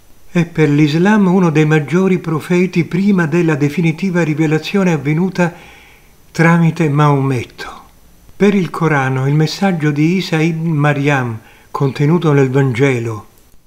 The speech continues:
sarebbe stato alterato dai suoi discepoli,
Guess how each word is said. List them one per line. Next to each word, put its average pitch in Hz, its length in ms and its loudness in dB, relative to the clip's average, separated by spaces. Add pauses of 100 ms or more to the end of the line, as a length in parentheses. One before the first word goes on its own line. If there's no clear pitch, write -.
(260)
sarebbe 175 440 0
stato 175 400 -2
alterato 160 760 0
dai 143 220 2
suoi 165 380 0
discepoli, 135 880 -4